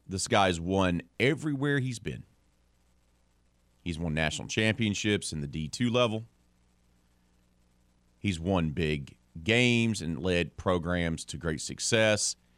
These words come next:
in the group of five level. And he was able to win consistently at Notre Dame, which is one of the more difficult places to recruit and coach at.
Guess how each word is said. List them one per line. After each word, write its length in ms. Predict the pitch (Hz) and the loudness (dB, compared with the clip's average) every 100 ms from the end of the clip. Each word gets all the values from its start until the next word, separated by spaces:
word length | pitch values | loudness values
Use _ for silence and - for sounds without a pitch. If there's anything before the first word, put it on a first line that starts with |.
| _ _ _ - | _ _ _ -4
in 120 | 82 | -2
the 60 | |
group 260 | 69 78 71 | -4 -8 -10
of 80 | - | -4
five 380 | - 127 127 110 | 2 6 6 4
level. 340 | 123 110 110 - _ _ _ _ _ _ _ _ _ _ _ _ _ - | 0 0 -6 -12 _ _ _ _ _ _ _ _ _ _ _ _ _ 0
And 120 | 104 | 4
he 80 | 95 | 4
was 160 | 90 | 4
able 240 | 104 107 104 | 4 4 2
to 60 | |
win 520 | 98 101 95 95 87 - _ - | 2 4 4 4 2 -4 _ -8
consistently 760 | 104 - 175 - 80 - 50 - _ _ _ _ _ _ _ _ _ | -4 2 2 2 -2 -10 -14 -16 _ _ _ _ _ _ _ _ _
at 160 | 98 90 | -4 2
Notre 300 | 104 101 95 | 4 4 4
Dame, 280 | 92 90 87 | 2 2 2
which 160 | 85 | -2
is 100 | 90 | -4
one 140 | 87 90 | -2 0
of 60 | |
the 80 | 87 | 0
more 220 | 90 90 | 0 -2
difficult 640 | 80 73 104 135 120 120 | -2 0 0 0 -2 -2
places 540 | - 110 101 - 98 - | -2 0 0 0 -4 -6
to 140 | - | -8
recruit 640 | 78 76 - - 107 104 - | -8 -8 -10 0 4 4 0
and 180 | 87 82 | -6 -4
coach 340 | 92 80 - | -2 -2 -2
at. 260 | 65 64 | -2 -2